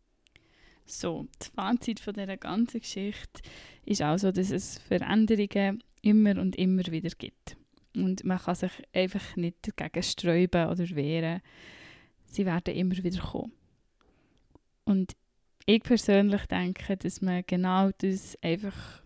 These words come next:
muss lernen akzeptieren und lernen, damit umzugehen, lernen, ähm, im Moment zu leben,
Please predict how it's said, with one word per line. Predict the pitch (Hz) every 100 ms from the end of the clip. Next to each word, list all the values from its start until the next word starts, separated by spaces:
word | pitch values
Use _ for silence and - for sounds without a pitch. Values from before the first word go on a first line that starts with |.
| _
muss | - 190 196 -
lernen | 185 180
akzeptieren | 156 - - - - - 202 190 185
und | 170 180 - - - - - - - _ _ _ _ _ _
lernen, | 262 202 196 196 208
damit | 190 190 196 -
umzugehen, | 190 208 220 - - 165 165 175
lernen, | 180 180 185 190 190 190 190 - _ - _
ähm, | 196 190 185 180 - -
im | 196
Moment | 185 180 180 226 226
zu | - -
leben, | 156 190 208 202 214